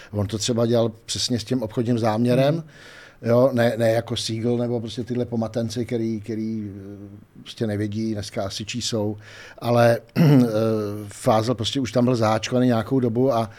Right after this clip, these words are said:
Speaker 1: eh, t-, ty náznaky, jako ne-, neříkám, že, že prostě se stane z něj Rus přímo, ale ty náznaky, ty vazby na to Rusko tam už byly dlouhodobě, že,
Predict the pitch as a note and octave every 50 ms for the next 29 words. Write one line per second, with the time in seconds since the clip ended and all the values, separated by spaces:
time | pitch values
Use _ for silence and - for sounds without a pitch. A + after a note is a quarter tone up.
0 | - - - - - - A#2 A2+ A2 G#2 G#2+ - - - - B2 - C#3 B2+ A#2+
1 | A#2+ B2 A2 C3+ D#3 D#3+ - D3+ B2+ A#2 A2+ G#2+ - C#3 C3 B2 A2+ A#2+ A#2+ A2
2 | A2+ - C3 B2+ A#2 A2 B2+ A#2+ A2+ G#2+ A2+ A2 G#2+ A2+ - - B2+ - - A2+
3 | - - A2+ A2 A2+ G#2+ A2+ A#2+ A#2+ A#2 A2+ A#2 A2+ - - - - A#2+ A#2+ A#2+
4 | A#2 A2+ A2 A2+ A2+ A2 - - - - - - - - - A#2+ A#2 A2+ A2 G#2
5 | A2+ B2 G#2+ - A#2 B2+ B2 A#2 A#2 G#2 A2 A#2+ A#2+ A#2+ A2+ - B2 A#2+ A2 -
6 | - B2 G#2+ A#2 B2 A#2 G#2+ G#2+ A#2+ B2+ A#2 A#2+ A#2+ G#2+ A#2+ C#3+ D#3 C3 C3+ A#2
7 | G2 F2+ G2 F#2+ F#2